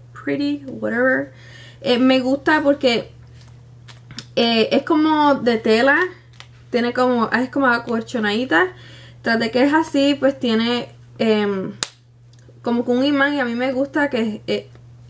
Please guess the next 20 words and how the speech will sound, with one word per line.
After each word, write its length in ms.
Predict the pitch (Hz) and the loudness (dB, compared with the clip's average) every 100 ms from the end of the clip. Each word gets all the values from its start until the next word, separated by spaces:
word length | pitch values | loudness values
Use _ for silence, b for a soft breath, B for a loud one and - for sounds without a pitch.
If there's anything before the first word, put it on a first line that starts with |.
| B B B | B B B
no 140 | 254 | 0
sé, 300 | 285 285 220 | 2 2 2
es 120 | 262 226 | 0 2
bonita, 540 | 285 254 254 247 247 | 0 0 2 2 4
me 200 | 247 220 | 2 0
gusta, 480 | 233 233 254 247 254 | -2 0 2 2 0
ti-, 120 | 226 | -2
es 180 | 214 220 | -2 -2
como, 400 | - 233 226 226 B B B B B - | -2 0 0 -2 B B B B B -4
eh, 460 | 220 208 202 190 - | 0 2 0 -2 -4
adentro 420 | 208 208 233 233 | 0 2 2 0
es 60 | 247 | -2
como 260 | 240 208 202 | 0 -2 0
color 340 | 190 185 190 | 2 2 2
oro 680 | 302 339 339 330 311 320 320 320 | 2 4 4 2 -2 0 -2 -2
y 460 | 262 240 226 233 214 B - - - | -2 -2 0 -2 -6 B -20 -20 -6
me 180 | 226 226 | -2 0
gusta 220 | 269 294 | 0 0
también 380 | 277 254 269 262 | 0 0 -2 -2
porque 600 | 220 214 214 202 202 208 | -4 -4 -2 0 0 -2